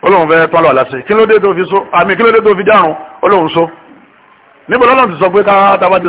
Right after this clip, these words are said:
só, ì-, ìrun bàjẹ́? Ó ní àlọ́ láti já náà. Bọ́lá lọ́ba sì ti já, ìrun náà ti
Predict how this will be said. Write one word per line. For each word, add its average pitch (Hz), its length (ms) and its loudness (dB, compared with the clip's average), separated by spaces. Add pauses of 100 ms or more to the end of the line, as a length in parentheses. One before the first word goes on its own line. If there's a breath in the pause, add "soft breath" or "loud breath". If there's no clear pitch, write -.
só, 190 160 0 (840)
ì-, 135 140 -10
ìrun 151 180 -2
bàjẹ́? 156 300 -2 (920)
Ó 170 80 -4
ní 202 80 -2
àlọ́ 165 180 0
láti 156 220 0
já 170 100 0
náà. 120 160 -6 (480)
Bọ́lá 180 160 0
lọ́ba 151 200 -2
sì 127 60 -14
ti 139 120 -10
já, 151 160 0
ìrun 135 180 -6
náà 156 80 -2
ti 135 60 -14